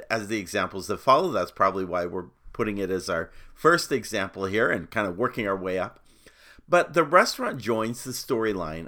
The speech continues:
of the attraction as it extends the experience of being in a village that is filled with pirates. Um, when you enter this, this, um, it's kind of a tavern with many rooms,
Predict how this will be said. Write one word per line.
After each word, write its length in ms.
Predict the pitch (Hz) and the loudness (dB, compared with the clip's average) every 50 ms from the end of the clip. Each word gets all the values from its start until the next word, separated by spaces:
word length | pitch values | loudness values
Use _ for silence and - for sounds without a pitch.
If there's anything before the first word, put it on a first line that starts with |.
| - - | -4 0
of 280 | 117 113 110 110 107 | 2 2 2 2 0
the 100 | 110 110 | -2 -4
attraction 600 | 104 101 - - 87 71 - - - - 90 - - _ - | -4 -4 -4 -4 -4 -4 -4 -10 -14 -14 -14 -14 -16 _ -4
as 240 | 95 127 139 127 139 | -2 -2 -2 -2 -2
it 140 | 160 139 | -4 -4
extends 920 | 143 - - - - - - - 202 202 185 151 131 131 135 139 131 127 | -4 -8 -10 -12 -12 -8 2 6 6 8 8 6 4 0 -2 -4 -6 -6
the 140 | - 131 127 | -4 -4 -4
experience 600 | 110 - - - - 104 95 92 90 90 90 - - - - | -6 -6 -12 -10 -6 -6 -4 -4 -4 -6 -10 -12 -14 -8 -6
of 180 | 131 127 101 - | -6 -6 -6 -6
being 440 | 147 151 147 147 151 151 156 151 _ _ _ _ _ _ - | -4 -4 -2 -2 -4 -6 -8 -10 _ _ _ _ _ _ -4
in 120 | 120 123 | -4 -2
a 60 | 123 | -2
village 580 | 101 98 104 135 139 139 143 139 135 113 - - _ - - _ _ _ | -4 -2 0 0 2 4 4 2 2 0 -8 -12 _ -20 -20 _ _ _
that 300 | - 104 117 113 120 120 | 2 6 6 6 6 6
is 400 | 117 117 120 120 117 120 - - _ _ _ | 4 2 2 0 0 -4 -10 -14 _ _ _
filled 540 | - - - - - 104 104 104 110 107 95 | -20 -20 -12 -4 0 0 2 2 0 -4 -4
with 260 | 95 98 92 - _ | -6 -6 -6 -6 _
pirates. 500 | - - - 76 67 60 - - - - - - - - - - - - _ - _ - - _ - | -16 -12 -12 -10 -10 -12 -14 -20 -20 -20 -20 -20 -20 -20 -20 -20 -20 -20 _ -20 _ -20 -20 _ -4
Um, 420 | 120 120 120 117 120 131 123 - - _ - | 0 2 2 2 2 0 -4 -10 -14 _ -12
when 380 | - 151 131 135 180 202 220 233 | -10 -6 2 2 4 4 4 0
you 140 | 233 208 190 | 2 4 4
enter 320 | 175 180 175 - 175 160 | 4 4 2 -2 -2 -2
this, 460 | 139 139 135 135 135 - - - - _ _ _ _ _ _ _ _ - - _ - | 2 4 2 2 2 -2 -10 -12 -14 _ _ _ _ _ _ _ _ -20 -20 _ -14
this, 460 | 123 110 123 123 120 117 - - - | -8 -2 0 0 0 0 -4 -4 0
um, 400 | 131 117 113 110 107 107 110 - - | 2 4 4 4 2 0 -4 -8 -8
it's 300 | 247 302 427 - 226 - | -8 -8 -8 -8 -10 -4
kind 240 | - 208 190 180 147 | 2 4 4 4 4
of 60 | 135 | 2
a 80 | 131 | 0
tavern 580 | - - - - 143 127 139 147 165 165 160 139 | 0 0 -4 2 6 6 6 6 4 -2 -2 -2
with 180 | 127 127 123 117 | -2 -2 -2 -2
many 280 | 120 120 120 120 113 | -4 -4 -4 -4 -4
rooms, 540 | 98 107 107 98 82 73 - - - - - | -4 -4 -4 -4 -6 -10 -14 -16 -18 -20 -20